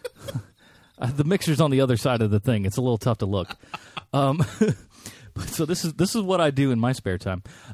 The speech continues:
Um, but so I refused to listen to that, so I walked out. And so Wild, uh, I came across a, a, a different situation, but the same. Um,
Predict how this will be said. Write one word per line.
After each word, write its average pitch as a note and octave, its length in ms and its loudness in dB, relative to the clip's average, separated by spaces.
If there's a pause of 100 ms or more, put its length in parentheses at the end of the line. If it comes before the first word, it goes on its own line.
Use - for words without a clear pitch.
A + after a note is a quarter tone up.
Um, D3 300 -2
but D3 320 0
so D3 440 -2 (260)
I D#3 80 -2
refused G3+ 420 4
to F#3+ 40 2
listen E3+ 340 0
to C#3 60 0
that, C#3 220 -2
so C#3 100 2
I B2 80 4
walked D3+ 400 2
out. B2 260 0
And C3 160 -2
so C3 200 0
Wild, F3+ 560 0 (100)
uh, C#3 320 -2
I C3+ 100 -2
came F3+ 240 -6
across D#3+ 360 -2
a, C#3 80 0 (400)
a, C#3+ 160 -6 (180)
a C#3+ 100 -10
different F3 500 -4
situation, A#2+ 580 -4
but - 180 -4
the A2+ 60 -8
same. G2+ 480 -2 (500)
Um, A2+ 560 -2